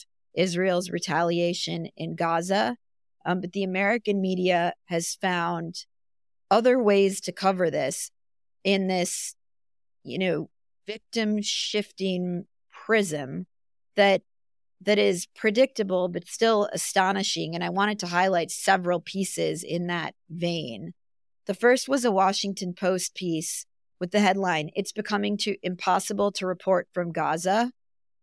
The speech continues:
as if normally it's quite easy to report from war zones, but, and the real victims here are, are the media. And it blames Israel for this challenge.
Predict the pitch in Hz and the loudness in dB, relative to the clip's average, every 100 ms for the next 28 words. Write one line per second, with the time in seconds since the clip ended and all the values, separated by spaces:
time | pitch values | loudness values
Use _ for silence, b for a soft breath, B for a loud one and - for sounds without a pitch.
0 | _ - 185 190 180 - - _ _ _ | _ -2 2 2 2 -2 -20 _ _ _
1 | _ _ _ _ 233 277 262 214 196 196 | _ _ _ _ 2 2 4 4 4 2
2 | - 196 185 190 196 180 180 185 185 - | 2 2 2 0 0 0 -2 0 0 2
3 | 185 175 - - 180 170 185 175 165 143 | 2 2 -2 -4 -2 2 2 2 0 -2
4 | 143 170 - - _ _ - 190 196 - | -2 -6 -6 -10 _ _ -2 4 4 4
5 | 196 190 202 208 175 185 - 175 170 190 | 2 2 4 4 4 0 -2 -4 -2 0
6 | 175 165 165 - 180 170 180 175 156 135 | 2 2 0 0 0 0 0 0 0 -2
7 | 151 185 _ _ _ - 208 208 190 _ | -2 -6 _ _ _ -2 2 2 -2 _
8 | _ - 214 254 269 277 - - 285 202 | _ -6 2 4 4 0 0 2 2 2
9 | - - 208 - _ _ - 226 202 175 | -2 -6 -14 -16 _ _ 2 4 4 2
10 | 165 - - - 262 226 143 - - - | 0 -2 -8 -4 0 2 0 -6 -12 -12